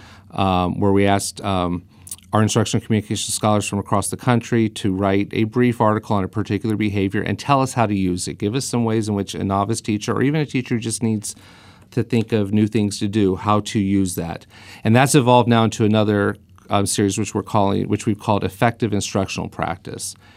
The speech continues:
And it's very applied because, and what we have found is that it doesn't matter if you're a brand new teacher or if you're someone who's been teaching for a while, this is good information to know.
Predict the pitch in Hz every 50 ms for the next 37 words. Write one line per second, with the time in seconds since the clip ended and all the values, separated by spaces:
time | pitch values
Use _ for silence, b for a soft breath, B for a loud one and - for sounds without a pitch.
0 | b b b - 113 110 101 104 110 131 165 190 208 196 185 - - - 139 139
1 | - - 170 135 95 82 - - - - - b b b b b b b b b
2 | b - 120 113 - 139 123 113 - 127 117 120 131 123 131 123 - - 143 139
3 | 147 151 135 123 113 107 113 110 104 104 - - - - _ _ _ _ _ _
4 | _ - - - - 120 120 139 135 135 139 135 127 120 127 117 - - 104 95
5 | 85 107 107 104 101 104 110 123 135 131 - 147 139 135 - - 147 135 135 131
6 | - - 107 107 107 - - 101 98 - 110 107 110 107 107 104 101 117 110 -
7 | 113 107 - - 104 - - 104 98 101 107 107 101 95 95 110 110 95 - 110
8 | 104 98 - 117 110 104 110 104 - - 104 104 101 101 101 - - 98 90 -
9 | - 90 92 95 98 92 87 85 -